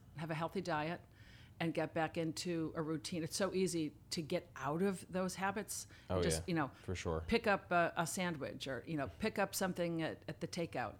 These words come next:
Speaker 1: And it's, you know, I'm much better and my body feels much better when I'm actually making a smoothie in the morning, e-, easily digested, you know, do my workout in the morning. Um, I started, uh,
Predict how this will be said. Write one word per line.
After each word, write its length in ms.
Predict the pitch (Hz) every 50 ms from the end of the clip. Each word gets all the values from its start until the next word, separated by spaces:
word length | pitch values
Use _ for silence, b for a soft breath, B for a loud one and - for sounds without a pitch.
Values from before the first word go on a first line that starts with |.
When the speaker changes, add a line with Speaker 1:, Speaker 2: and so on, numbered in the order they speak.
| - -
Speaker 1:
And 180 | 165 165 160 156
it's, 420 | 151 147 - - - - - - - - - - - - - - - - - - -
you 80 | 147
know, 160 | - - - - - - 160
I'm 300 | - 170 175 175 170 165
much 360 | 170 165 165 160 - - - -
better 260 | 156 139 139 135 131
and 100 | 135 139
my 120 | 127 135 135 - -
body 260 | 160 135 131 139 139
feels 300 | 127 - 117 117 117 -
much 320 | 151 143 135 127 - - -
better 200 | 135 123 107 101
when 140 | 110 120
I'm 140 | 120 113 117
actually 440 | 107 104 113 - - 110 90 101 - B B B B B B B B B - - -
making 300 | 147 131 - 156 170 170
a 20 |
smoothie 340 | - - 214 214 202 180 160
in 80 | 143
the 80 | 131 117
morning, 380 | 113 92 - - 62 64 - - - - - - - - - - - 147
e-, 40 | - -
easily 340 | - 165 156 151 165 170 165
digested, 640 | 156 170 165 165 - 170 160 160 - - - 90 - - - - -
you 80 | 156
know, 80 | 143 139
do 200 | 135 - 165 160
my 340 | 156 156 151 147 147 139 - - 156 143
workout 440 | 175 175 165 - 165 151 139 - -
in 140 | 151 151
the 60 | 147 139
morning. 440 | 139 143 135 127 92 - - - - B B B B B B B B B B B
Um, 320 | - 151 143 135 131 123 - -
I 100 | 135 135
started, 480 | - - 170 156 151 151 143 135 131
uh, 260 | 139 131 127 117 110